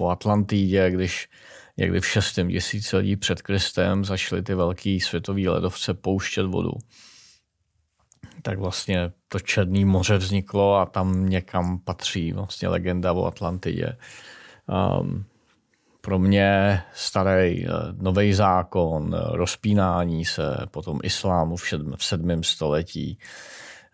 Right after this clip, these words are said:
Eh, to všechno jsou věci staré tisíce let. Eh, úžasný města, Jericho,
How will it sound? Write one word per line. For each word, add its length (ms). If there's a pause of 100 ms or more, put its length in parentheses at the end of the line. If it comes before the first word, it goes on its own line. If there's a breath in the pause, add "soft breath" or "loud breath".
(240)
Eh, 20
to 120
všechno 360
jsou 360
věci 540
staré 380
tisíce 560
let. 500 (840 soft breath)
Eh, 40 (280)
úžasný 600
města, 840
Jericho, 580